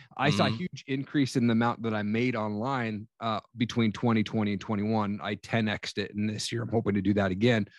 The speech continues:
Speaker 2: Nice.
Speaker 1: But I'm not quite there yet. And I
Speaker 2: Mm-hmm.
Speaker 1: think for me, even going, like, I'm involved with Greg Reed's, uh, Prosperity Camp, uh, you know, and the, the guys that go to that. And I met a guy there in July last year named Kelly Cardenas.
Speaker 2: Mm-hmm.
Speaker 1: And, um,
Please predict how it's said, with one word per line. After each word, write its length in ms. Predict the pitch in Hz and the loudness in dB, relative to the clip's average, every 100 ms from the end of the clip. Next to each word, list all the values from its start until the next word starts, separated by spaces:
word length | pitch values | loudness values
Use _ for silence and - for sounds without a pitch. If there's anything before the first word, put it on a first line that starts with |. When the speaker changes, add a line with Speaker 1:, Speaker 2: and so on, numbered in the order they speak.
| - | -8
Speaker 2:
Nice. 540 | 87 98 95 - - - | -4 -2 -2 -8 -12 -2
Speaker 1:
But 120 | 165 | 2
I'm 60 | 165 | 2
not 160 | 214 | 2
quite 320 | - 202 139 127 | 2 0 0 -2
there 200 | 139 120 | -2 -2
yet. 360 | 110 110 95 _ - _ _ - | -2 -6 -8 _ -20 _ _ 0
And 320 | 139 135 131 | 4 6 4
I 80 | 127 | 2
Speaker 2:
Mm-hmm. 100 | 98 | 0
Speaker 1:
think 280 | 175 160 - - | 2 0 -4 -4
for 100 | 147 | 2
me, 500 | 139 190 202 156 143 - _ _ _ - - | 6 8 8 8 6 0 _ _ _ -20 -4
even 260 | 165 196 190 | 4 6 4
going, 320 | 156 156 151 | 4 2 2
like, 140 | 135 127 | 0 -2
I'm 100 | 143 | -2
involved 400 | 120 127 127 120 | 0 0 0 -4
with 160 | 107 | -8
Greg 240 | - 123 107 | -6 -6 -4
Reed's, 560 | 113 120 120 113 - - _ _ | 0 4 6 4 0 -6 _ _
uh, 120 | 117 107 | -2 0
Prosperity 520 | - 127 - 117 110 | 2 0 4 4 4
Camp, 440 | 104 113 101 98 - | 2 2 2 -2 -6
uh, 220 | 117 107 - - | -6 -4 -6 -4
you 140 | 117 | 0
know, 200 | 113 117 | 2 0
and 240 | - 123 | 2 4
the, 120 | 120 113 | 2 0
the 100 | 120 | 0
guys 240 | 117 120 113 | 2 0 0
that 60 | |
go 140 | 104 110 | -2 -2
to 80 | |
that. 200 | 101 98 - | -2 -6 -4
And 100 | 113 | -2
I 60 | |
met 220 | 120 151 190 | -2 -2 -2
a 60 | |
guy 340 | 139 117 110 107 | -4 -4 -4 -4
there 340 | 107 107 107 | -4 -4 -6
in 160 | - 101 | -6 -4
July 300 | 107 107 113 | 0 2 4
last 280 | 110 104 - | 2 0 0
year 80 | 101 | 0
named 200 | 95 87 | 0 -2
Kelly 300 | - 120 110 | 0 2 2
Cardenas. 720 | 107 92 95 95 82 - - _ - - - _ 104 | 0 -2 -4 -6 -8 -14 -16 _ -20 -20 -20 _ 0
Speaker 2:
Mm-hmm. 100 | 101 | 2
Speaker 1:
And, 340 | 98 95 98 - | 4 4 0 0
um, 420 | 101 95 98 | 2 2 0